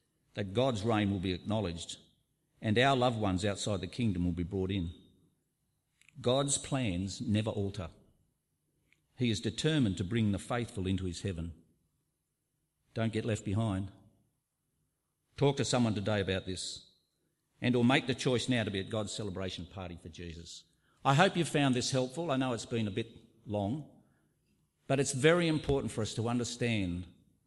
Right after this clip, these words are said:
where we stand in relationship to Jesus. Let's pray. Heavenly Father, I thank you that your word is a great revelation of just who you are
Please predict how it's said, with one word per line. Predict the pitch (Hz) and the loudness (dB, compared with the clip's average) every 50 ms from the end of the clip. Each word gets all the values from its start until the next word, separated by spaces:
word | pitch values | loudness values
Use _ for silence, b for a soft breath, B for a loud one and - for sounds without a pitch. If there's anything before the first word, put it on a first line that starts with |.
| _ _ _ - - _ - | _ _ _ -20 -20 _ -6
where | 104 107 131 139 143 139 | 0 2 4 6 6 4
we | 113 107 101 | 4 2 0
stand | 90 - - - 95 90 87 80 73 73 71 - - _ _ _ _ _ _ _ _ _ - | -2 -4 -6 -6 -6 -8 -8 -8 -12 -14 -18 -20 -20 _ _ _ _ _ _ _ _ _ -8
in | 95 92 | -6 -4
relationship | 87 90 92 92 90 - 101 92 - 101 90 - | -4 -2 -2 -2 -4 -4 -6 -8 -8 -10 -14 -14
to | - 90 | -14 -12
Jesus. | 87 87 85 82 82 87 - - - - _ _ _ - - - _ _ - | -10 -10 -10 -10 -10 -12 -14 -16 -16 -18 _ _ _ -18 -18 -18 _ _ -12
Let's | 107 101 - | -12 -10 -10
pray. | - - 92 87 82 78 _ _ B B B B B B B B B B B _ - | -10 -12 -12 -12 -12 -14 _ _ B B B B B B B B B B B _ 2
Heavenly | - 143 143 147 139 117 | 6 8 10 10 10 8
Father, | - - 131 127 127 135 127 127 | 8 6 6 6 6 6 4 4
I | 113 107 104 104 101 104 - 110 - - - - | 4 4 4 4 2 0 -2 -8 -14 -18 -20 -10
thank | - - 127 123 113 - | -4 0 0 0 2 2
you | 120 117 123 120 | 0 0 0 2
that | 110 104 - 107 | 0 0 0 0
your | 104 101 95 | 2 2 2
word | 92 101 113 120 123 127 131 135 127 - - - | 2 2 2 2 4 2 2 0 -2 -4 -8 -8
is | 113 113 104 92 - - - - - - - - - | -4 -4 -4 -2 -4 -4 -4 -6 -8 -10 -14 -14 -10
a | 110 | -10
great | 90 90 - 120 123 135 127 - - - 117 | -8 -4 -2 0 0 0 0 -4 -6 -10 -6
revelation | 110 110 107 104 104 101 104 104 98 - - 98 92 | -2 -2 0 0 0 0 0 0 0 0 0 -2 -2
of | 90 85 | -4 -4
just | 90 104 101 - - - | -4 -4 -4 -6 -6 -6
who | - 110 | -4 -4
you | 95 95 87 82 87 | -2 -2 -2 -4 -4
are | 78 73 - - | -6 -8 -10 -14